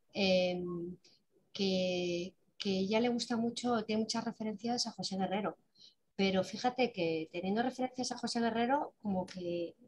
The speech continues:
veo como un, como un paso más, ¿no? Dentro de su, su investigación, eh, y su, y su, su investigación pictórica, ¿no? Esas son un poco las dos ideas que, que, que, que me comentó el otro día y me gustaba,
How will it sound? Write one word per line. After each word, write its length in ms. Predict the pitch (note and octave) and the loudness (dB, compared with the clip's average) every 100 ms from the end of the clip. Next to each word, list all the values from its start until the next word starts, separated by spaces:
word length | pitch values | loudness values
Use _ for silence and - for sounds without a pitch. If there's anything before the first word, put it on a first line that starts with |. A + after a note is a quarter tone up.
| _ | _
veo 300 | - - G#3+ | -10 -4 -2
como 200 | B3 A3+ | 0 2
un, 340 | F#3+ F#3 F#3 - _ _ _ _ _ _ _ | 2 2 -2 -8 _ _ _ _ _ _ _
como 180 | - G3+ | 0 2
un 60 | A3 | 6
paso 260 | A#3 - | 4 6
más, 280 | F#3+ G3+ - | 4 4 2
¿no? 260 | E3 D4+ F#4 | 0 0 -4
Dentro 360 | F3+ G3 G3 G3+ | -4 -4 0 0
de 120 | F#3+ | 0
su, 360 | - F#3+ F3+ - - | -2 -2 -2 -6 -12
su 160 | - G#3+ | -4 0
investigación, 1080 | G3 F#3+ G3+ F#3 F3 G#3+ G#3+ G#3+ G3+ G3+ F#3+ - _ _ G3 | 2 0 0 0 2 4 6 6 6 2 -2 -14 _ _ -4
eh, 800 | F#3 F3+ F3 F3 F3 F3 F3 G#3 A3+ | -2 0 -2 -4 -4 -6 -8 -10 -10
y 80 | |
su, 440 | F#3+ F#3+ F3+ F3 G3+ | -8 -6 -4 -4 -4
y 40 | G3+ | -6
su, 380 | G3 F#3 F#3 - | -4 -4 -4 -4
su 140 | G3+ | -4
investigación 800 | F#3+ F#3+ - F#3 F3+ G3+ F#3+ F#3 - - | -4 -4 -6 -6 -6 -4 -4 -4 -10 -14
pictórica, 500 | F#3 A3 A#3+ A#3 F#3 | -8 -2 0 0 -4
¿no? 200 | C4+ - | -6 -8
Esas 180 | G3 G#3 | -10 -6
son 80 | G3 | -4
un 40 | |
poco 140 | G#3 | 2
las 160 | G3+ F#3+ | 2 2
dos 120 | G3 | 0
ideas 220 | G3+ G3+ | 0 0
que, 180 | - G3 | -2 -4
que, 220 | - F#3 - | 0 0 2
que, 260 | F#3 F3+ - - _ _ - | 0 0 -6 -20 _ _ -16
que 120 | F#3+ G3 | -6 0
me 180 | F#3 | 0
comentó 280 | F#3 F#3+ F#3 | 2 0 0
el 60 | G#3 | -2
otro 140 | G#3 | -2
día 200 | G#3 G#3+ | -4 -2
y 40 | G#3+ | -2
me 140 | G3 | -2
gustaba, 500 | E3+ - F#3 F3 E3+ | -4 -10 -10 -8 -8